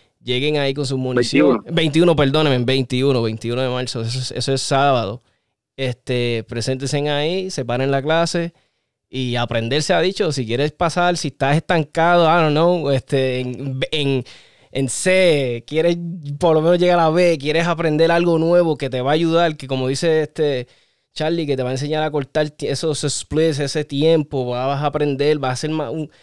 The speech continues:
Speaker 1: vamos a decirlo de cierta manera, un, un tirador más, este, tal vez, y, ¿verdad? La, la palabra que se me ocurre es inteligente,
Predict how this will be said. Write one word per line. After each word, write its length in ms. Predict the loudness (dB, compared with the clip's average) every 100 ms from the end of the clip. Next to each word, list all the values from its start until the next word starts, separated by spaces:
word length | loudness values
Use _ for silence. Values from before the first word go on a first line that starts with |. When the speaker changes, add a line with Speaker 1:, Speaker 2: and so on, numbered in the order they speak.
| -20 _
Speaker 1:
vamos 240 | -2 2 2
a 20 |
decirlo 360 | 2 0 0 0
de 80 | 0
cierta 220 | -2 -2
manera, 280 | 0 2 0
un, 120 | -2
un 80 | -6
tirador 420 | -2 2 2 2 0
más, 480 | 0 0 -2 -10 -14 _ -4
este, 420 | -4 -4 _ -6
tal 180 | -4 -2
vez, 240 | 0 -2 -4
y, 160 | -12 -14 _ _ _
¿verdad? 360 | -6 -4 -4 -6
La, 140 | -8 -6
la 140 | -6 -2
palabra 300 | -2 0 -2
que 40 |
se 120 | -2 0
me 60 |
ocurre 280 | 0 0 -4
es 40 | -6
inteligente, 880 | 0 0 2 0 0 -2 -4 -4